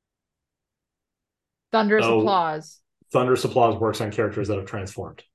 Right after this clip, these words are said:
Speaker 1: Yeah. Ooh, fixed screen timeout during auto battle on certain device hardware. I'm pumped about that 'cause my phone would lock all the time.
Speaker 2: <laughs>
Speaker 1: All the time. And then you would time out on your conquest and you're
Speaker 2: Yeah.
Speaker 1: like, "Damn it." Yeah.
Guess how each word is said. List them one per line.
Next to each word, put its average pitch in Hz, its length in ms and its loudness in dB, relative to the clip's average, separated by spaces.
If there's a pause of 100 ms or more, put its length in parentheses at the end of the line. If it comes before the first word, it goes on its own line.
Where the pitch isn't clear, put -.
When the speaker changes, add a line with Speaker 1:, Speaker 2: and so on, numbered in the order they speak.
Speaker 1:
Yeah. 185 200 -10 (580)
Ooh, 285 440 4
fixed - 580 0
screen 254 560 -2
timeout 190 580 -2
during 180 360 -4
auto 170 300 2
battle 165 380 0
on 147 180 -6
certain 185 420 -4
device 156 380 -2
hardware. 151 680 0
I'm 151 240 -2
pumped 170 380 -4
about 160 300 0
that 139 260 0
'cause - 100 -20
my 151 180 -2
phone 160 240 -2
would 147 120 -4
lock 143 480 0
all 143 160 -2
the - 80 -12
time. - 380 -4 (100)
Speaker 2:
<laughs> - 240 -2 (480)
Speaker 1:
All 180 220 -4
the 180 100 -4
time. 180 220 -12
And 214 120 6
then 226 120 8
you 220 80 8
would 196 120 4
time 185 300 0
out 180 280 4
on 165 140 -4
your 147 100 -10
conquest 175 640 0
and 143 100 -6
you're 117 80 2
Speaker 2:
Yeah. 92 100 -2
Speaker 1:
like, - 100 -12 (180)
"Damn 247 260 -4
it." - 280 -2 (440)
Yeah. 151 180 -6